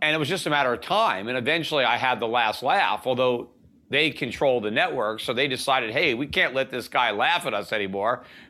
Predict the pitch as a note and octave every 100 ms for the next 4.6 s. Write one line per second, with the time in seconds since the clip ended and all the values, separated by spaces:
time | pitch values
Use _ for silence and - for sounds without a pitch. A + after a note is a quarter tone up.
0 | - B2+ C#3 A#2 D#3+ G3+ D3 C3 A#2 -
1 | - A#2+ F#2+ C#3+ A2+ B2 B2+ D3+ G3 C#3+
2 | A2 A#2+ B2 A#2 B2 A2 A#2+ F#3+ E3+ F2+
3 | - - - - - F3+ D3+ F3 A3 B3+
4 | B3+ G#3 C#3+ C3 C3